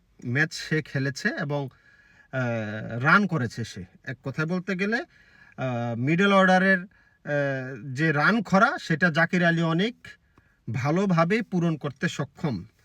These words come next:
জাকির আলী অনেক কিংবা শামীম হোসেন পাটোয়ারিও বিগ হিট করতে পারে। এখন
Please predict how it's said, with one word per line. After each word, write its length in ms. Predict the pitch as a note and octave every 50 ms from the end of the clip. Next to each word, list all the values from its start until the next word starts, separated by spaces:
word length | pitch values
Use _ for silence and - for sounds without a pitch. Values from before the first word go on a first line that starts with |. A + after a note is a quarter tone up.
| _ _ -
জাকির 320 | A2+ C3+ C3 - D#3 C#3+ C#3+
আলী 140 | C#3 C#3
অনেক 360 | C#3 C#3 C#3 C#3 C#3 C#3+ C#3 - _ -
কিংবা 240 | C#3+ C3 B2 C3
শামীম 320 | B2 - C3 B2+ C#3+ D3 D3
হোসেন 260 | C3+ C3 - D#3 C#3
পাটোয়ারিও 600 | - C#3+ C#3+ - C#3+ C3+ C3 C3 C3 D3 D#3+ E3 - - _ _ - _ _ _ - - C3+ B2 - - C#3+
বিগ 360 | B2+ A#2 B2+ C#3 C#3+ C#3+ - - _ - - - C#3+ A2
হিট 160 | C3 C3 -
করতে 320 | - - C#3 - - C#3+
পারে। 300 | - - E3+ F#3 C#3+ - - _ _ _ _ _ _ _ _ _ _ _ _ _ _ _
এখন 500 | - D3+ - - A#3+ A#3 F#3 D#3+ E3